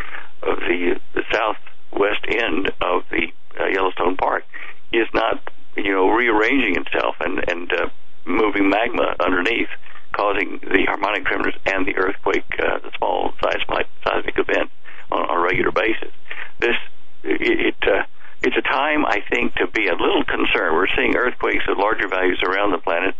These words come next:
and this may all have been due to, um, uh, movements of magma and earthquakes, uh, you know, prone zones underneath Yellowstone and Montana. It may have all been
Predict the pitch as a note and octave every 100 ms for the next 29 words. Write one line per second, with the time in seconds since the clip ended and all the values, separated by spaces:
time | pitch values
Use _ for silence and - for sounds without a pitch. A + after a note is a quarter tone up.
0 | - - - - A#2+ B2 - A#2 - C3
1 | D#3+ D3 C#3+ C3 A#2 A2 A2+ A2+ - F#2
2 | F2 - F2 - - - - - - -
3 | F2+ D#2+ D2+ D2+ - - A2+ B2 G#2 -
4 | F#2 G2 G2+ G2 G2+ F#2+ F2+ - D2+ D2+
5 | - G2 G2+ - G2 E2+ - - - -
6 | E2+ D#2+ F2 F2 E2+ - - F#2 F2 F#2+
7 | F2+ F2+ F2 E2+ E2+ F2+ - - F#2 E2+
8 | - F#2 E2+ D#2+ E2+ E2+ E2+ F2+ D2+ A2+
9 | B2 G2+ B2+ A#2+ F#2